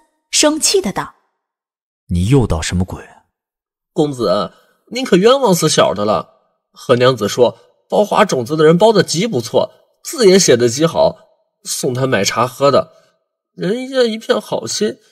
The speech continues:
Speaker 3: 小人也不好说不要，所以就拿回来了。拿也拿回来了，您要不要就赏给小人吧。”
Speaker 1: 何家的单娘不是一个不懂礼的人，怎会莫名其妙打发下人似的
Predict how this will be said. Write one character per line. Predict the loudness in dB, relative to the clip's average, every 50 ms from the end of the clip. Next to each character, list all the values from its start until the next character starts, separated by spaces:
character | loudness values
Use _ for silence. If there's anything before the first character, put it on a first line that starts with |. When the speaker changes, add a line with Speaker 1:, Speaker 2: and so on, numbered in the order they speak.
| _ _ _
Speaker 3:
小 | _ -14 -12 -10 -10 -8 -6 -4
人 | -4 -2 -2 -2
也 | -2 -2
不 | -2 -4 -6
好 | -6 -6 -6 -8
说 | -6 -6 -8
不 | -8 -6 -4
要， | -2 -2 -2 -2 -4 _ _ _ _
所 | -20 -16 -12 -8 -6 -6 -4
以 | -6 -6
就 | -6 -6
拿 | -6 -4 -4 -4 -4
回 | -4 -2 -2
来 | -2 -2
了。 | -2 -6 -8 -12 _ _ _ _ _ _ _ _ _ _ _ -12
拿 | -8 -6 -4 -2
也 | -2 -2 -2
拿 | -2 -2 -4 -6 -4
回 | 0 0 0
来 | 0 0 -2
了， | -6 -8 -10 -12 _ _ _ _ _ _ _
您 | -20 -20 -16 -10 -6 -4 -2 0
要 | 0 0 -2
不 | -2 0 2
要 | 2 4 2 2 -2 -6 -10 _ _ _ _ _ _ _ -12
就 | -8 -6
赏 | -6 -6 -8 -4
给 | -2 0
小 | 0 0 -2 -6
人 | -8 _ -18 -20
吧。” | -20 -20 _ _ _ _ _ _ _ _ _ _ _ _ _ _
Speaker 1:
何 | -8 -4 -2 -2 0
家 | 0 0 -2
的 | -2 -2
单 | -4 -4 -4 -4 -2
娘 | -2 -2 -2 -2 -4 -6 -8 _ _
不 | -2 0 2 2
是 | 2 2 0 -2
一 | -2 -2
个 | -4 -4
不 | -4 -2 -2
懂 | 0 0 0 0
礼 | 0 -2 -4
的 | -4 -6 -6
人， | -4 -6 -8 -10 _ _ _ _ _ _ _ _ -4
怎 | -2 -2 0
会 | 0 -2 -4
莫 | -2 -2 -2 0
名 | 0 0 -2 -2
其 | -4 -4 -2 -2
妙 | -2 -2 -2 -4 -4 -8 _ _ _
打 | -6 -4 -4 -4
发 | -4 -4 -2
下 | -2 -4 -4 -4 -2
人 | -2 -2 -2
似 | -2 -4 -4
的 | -4 -4 -6